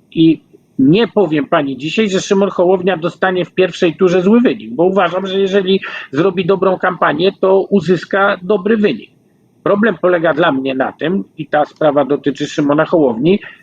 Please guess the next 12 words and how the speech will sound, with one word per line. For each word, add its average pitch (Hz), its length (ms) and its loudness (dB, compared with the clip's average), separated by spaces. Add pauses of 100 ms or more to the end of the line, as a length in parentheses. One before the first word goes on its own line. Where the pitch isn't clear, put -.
(240)
czy - 420 0 (580)
będzie 180 560 -2
kandydatem, 160 720 0
który 151 340 0
jest 156 160 0
kandydatem 151 560 -2
na 147 120 2
dobry 170 360 0
wynik 151 400 0
w - 120 -20
pierwszej 147 460 -4
turze, 135 520 0